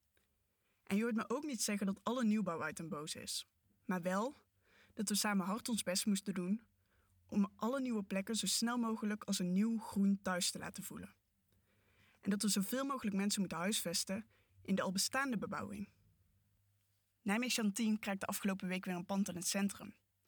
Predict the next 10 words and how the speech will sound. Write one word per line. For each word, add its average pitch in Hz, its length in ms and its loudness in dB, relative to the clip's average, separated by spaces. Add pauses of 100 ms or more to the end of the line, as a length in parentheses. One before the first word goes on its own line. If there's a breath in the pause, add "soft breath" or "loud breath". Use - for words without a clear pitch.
(280 soft breath)
Ton 202 180 2
Hendricks 233 460 0
liet 208 140 0
dat 196 160 -4
pand 226 260 -2
al 196 180 -2
twee 233 240 0
jaar 208 160 0
leeg - 200 -4
staan. - 340 -4